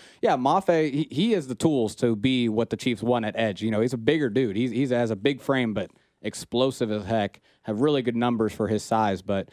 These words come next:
he d-, he is kind of a projection a little bit. He wasn't a straight hand in the dirt four three D end in college. You know, he does have to learn maybe to,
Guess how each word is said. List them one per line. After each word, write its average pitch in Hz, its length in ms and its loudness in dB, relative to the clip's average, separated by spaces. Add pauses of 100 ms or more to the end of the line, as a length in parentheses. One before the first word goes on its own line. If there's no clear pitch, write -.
(300)
he 220 180 0
d-, 190 140 0
he 220 220 0
is 254 140 0
kind 214 180 2
of 220 80 0
a 220 60 2
projection 175 500 0
a 113 60 0
little 98 240 0
bit. 92 120 -2
He 135 120 2
wasn't 151 360 2
a 127 140 4
straight 127 380 0
hand 127 220 0
in 131 60 0
the 135 80 2
dirt 127 280 0
four 131 180 0
three 131 220 0
D 123 200 2
end 123 160 0
in 120 140 0
college. 123 480 0
You 123 80 -2
know, 117 80 0
he 120 60 2
does 117 220 0
have 123 120 -2
to 127 60 -2
learn 120 320 0
maybe 120 260 0
to, 101 220 -6